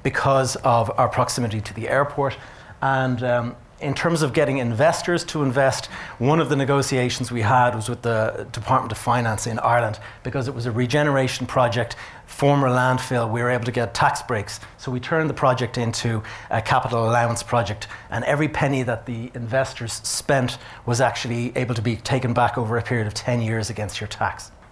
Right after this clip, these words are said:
When the project was finished, it moved into, I'll just go back a second, we,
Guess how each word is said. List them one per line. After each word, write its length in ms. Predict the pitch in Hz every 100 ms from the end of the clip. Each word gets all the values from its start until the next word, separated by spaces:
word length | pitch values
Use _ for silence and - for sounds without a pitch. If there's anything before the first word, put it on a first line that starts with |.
| -
When 140 | 151 165
the 60 |
project 360 | 160 214 220 214
was 160 | 180
finished, 480 | - 196 196 - - 196
it 160 | 156 151
moved 460 | 160 165 165 - -
into, 560 | 151 156 - 151 147 147
I'll 80 | 143
just 180 | 151 -
go 120 | 131
back 240 | 143 131
a 60 | 127
second, 320 | 139 127 123 - - - - - -
we, 100 | 151